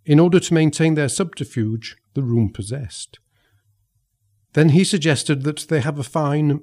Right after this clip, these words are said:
if overpriced, lunch at Mick Stein's, after which he would meet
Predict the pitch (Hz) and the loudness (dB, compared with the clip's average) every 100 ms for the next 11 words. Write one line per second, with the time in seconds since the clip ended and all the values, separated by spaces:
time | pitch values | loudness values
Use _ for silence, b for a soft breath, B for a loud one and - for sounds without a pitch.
0 | - - 196 185 160 - 151 117 117 - | -6 -6 -2 -2 -2 -2 -2 -2 -4 -6
1 | 151 131 98 - 123 127 - - 143 139 | -4 -4 -4 -8 -4 -4 -4 -8 -6 -6
2 | 113 98 - _ _ _ _ _ - 196 | -6 -6 -10 _ _ _ _ _ -2 -2
3 | 202 220 226 - 226 202 175 190 185 - | 2 2 2 2 2 2 2 2 0 -4